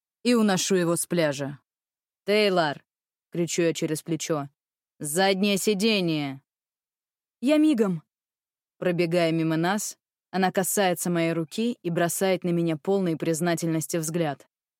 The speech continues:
Я провожаю ее глазами, наслаждаясь видом со спины. Кстати, она запамятовала про свои шлепанцы и пересекает пляж босиком.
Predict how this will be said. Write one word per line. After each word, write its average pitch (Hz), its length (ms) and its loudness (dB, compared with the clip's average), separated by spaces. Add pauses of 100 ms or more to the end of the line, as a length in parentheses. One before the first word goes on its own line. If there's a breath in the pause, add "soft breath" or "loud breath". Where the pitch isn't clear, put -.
(720)
Я 220 200 2
провожаю 220 600 2
ее 202 180 0
глазами, 185 760 0 (320)
наслаждаясь 180 760 0
видом 180 340 -2
со 156 160 -4
спины. 165 520 -4 (880)
Кстати, - 800 -4 (460)
она 269 260 2
запамятовала 277 760 2
про 226 160 0
свои 240 280 0
шлепанцы 185 640 0
и 147 40 -4
пересекает 175 640 -2
пляж 190 240 -2
босиком. 170 640 -4